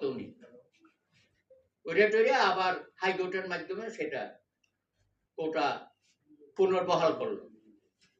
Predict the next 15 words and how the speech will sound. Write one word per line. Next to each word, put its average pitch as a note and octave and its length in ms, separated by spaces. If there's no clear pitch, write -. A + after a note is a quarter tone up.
তো F4+ 140
ছাপ্পান্ন G#3+ 520
পার্সেন্ট A3 420
যদি A3+ 180
একশোর A3 360
মধ্যে G#3+ 520
কোটাতে A3 460
চলে G#3 260
যায়, - 280
তাহলে G3 240
আমাদের G#3 440
মেধাবী G#3 400
ছাত্রছাত্রীরা G3 840
কোথায় G3 340
যাবে? B2+ 240